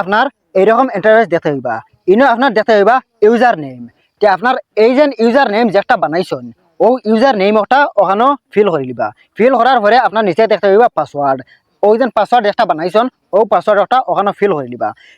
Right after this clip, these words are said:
ফিল করার পরে নিচে আপনার আছে ক্যাপচা কোড। তে ক্যাপচা কোড যদি আপনার বুঝতে সমস্যা হয়, তাহলে অন্য রিফ্রেশার অপশন দেওয়া আছে, ওখানে ক্লিক করিয়া আপনার রিফ্রেশ করিয়া আপনার আবার ক্যাপচা কোড দিব। অন্তকে আপনার মানে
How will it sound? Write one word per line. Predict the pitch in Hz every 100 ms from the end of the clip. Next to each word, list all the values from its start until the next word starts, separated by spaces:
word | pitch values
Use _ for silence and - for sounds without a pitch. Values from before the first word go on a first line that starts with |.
| -
ফিল | 226 285
করার | 226 240 240
পরে | 185 202 262 -
নিচে | 180 170 247 294
আপনার | 214 254 220
আছে | 165 226 269 _ -
ক্যাপচা | 190 - 226
কোড। | - 131 113 - _ _ -
তে | 190
ক্যাপচা | - 202 - 262
কোড | 247 226
যদি | 185 254
আপনার | 214 185 226
বুঝতে | 175 190 269
সমস্যা | 190 190 220 175
হয়, | 190 - _
তাহলে | 175 202 240
অন্য | 208 220
রিফ্রেশার | 175 170 226 - 247 262
অপশন | 185 - 226
দেওয়া | 165 190
আছে, | 180 202 247 _ _ -
ওখানে | 226 196 233 -
ক্লিক | 185 202
করিয়া | 190 196 240
আপনার | 202 180 202
রিফ্রেশ | 160 208 220
করিয়া | 175 185 254 - _ _ _ _
আপনার | 156 165 208 220
আবার | - 185 247 - _ _ -
ক্যাপচা | 165 196
কোড | 196
দিব। | 147 120 117 - _ _ -
অন্তকে | 180 226 254
আপনার | 202 220
মানে | 226 220